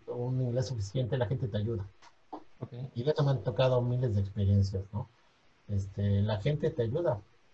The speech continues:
Speaker 1: Simplemente, así como cuando, ah, tú te encuentras a lo mejor algún americano o algún europeo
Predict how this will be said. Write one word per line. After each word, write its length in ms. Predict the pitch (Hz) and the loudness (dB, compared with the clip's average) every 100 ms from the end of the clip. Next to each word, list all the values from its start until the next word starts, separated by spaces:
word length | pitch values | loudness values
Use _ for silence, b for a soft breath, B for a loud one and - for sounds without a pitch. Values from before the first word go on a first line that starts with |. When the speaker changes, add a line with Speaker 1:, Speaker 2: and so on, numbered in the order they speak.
| - _ _ - - | -20 _ _ -18 -14
Speaker 1:
Simplemente, 560 | 98 127 120 123 131 127 | -6 -4 -2 0 2 2
así 180 | 120 151 | 4 6
como 520 | 156 143 127 123 101 | 6 8 6 4 4
cuando, 520 | 117 113 113 110 110 | 2 2 2 2 4
ah, 320 | 107 101 101 98 - _ | 4 2 2 -2 -14 _
tú 120 | 147 | -6
te 100 | 139 | -2
encuentras 420 | 135 131 131 123 101 | 0 0 2 2 2
a 60 | |
lo 80 | 107 | 2
mejor 180 | 110 135 | 4 4
algún 280 | 131 135 127 | 4 2 2
americano 720 | 120 117 113 131 131 135 113 | 2 0 2 4 4 4 4
o 60 | 101 | 4
algún 260 | 98 120 | 4 2
europeo 640 | 123 123 117 143 139 127 | 2 0 2 4 4 2